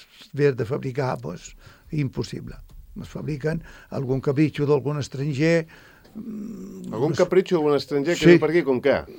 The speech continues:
Speaker 1: Com una escultura, que han fet diverses
Speaker 2: Ah,
Speaker 1: escultures.
Speaker 2: també.
Speaker 1: Claro, com, com aquí en Aron, que mos va dissenyar les algues de l'hospital, eh,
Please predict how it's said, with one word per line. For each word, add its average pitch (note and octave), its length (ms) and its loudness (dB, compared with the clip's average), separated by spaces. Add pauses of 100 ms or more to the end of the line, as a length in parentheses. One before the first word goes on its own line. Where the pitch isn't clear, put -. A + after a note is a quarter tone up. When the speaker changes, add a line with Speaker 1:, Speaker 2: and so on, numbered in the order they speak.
Speaker 1:
Com D#3 280 4
una C#3 180 2
escultura, F#3+ 580 2
que E3 60 2
han C3 100 -2
fet B2+ 160 -2
diverses B2 480 -4
Speaker 2:
Ah, F#3 160 4
Speaker 1:
escultures. D3 100 2
Speaker 2:
també. C3 460 4
Speaker 1:
Claro, C3 320 0
com, D3+ 240 -2 (260)
com C3+ 320 2
aquí C#3 380 -2
en C#3 140 -2
Aron, C#3 380 0
que D3 140 -2
mos C3 240 -2
va C3 140 0
dissenyar C3 640 -4
les A2+ 240 -6
algues B2+ 400 -2
de A#2+ 100 -6
l'hospital, F#3 760 2 (520)
eh, - 440 -12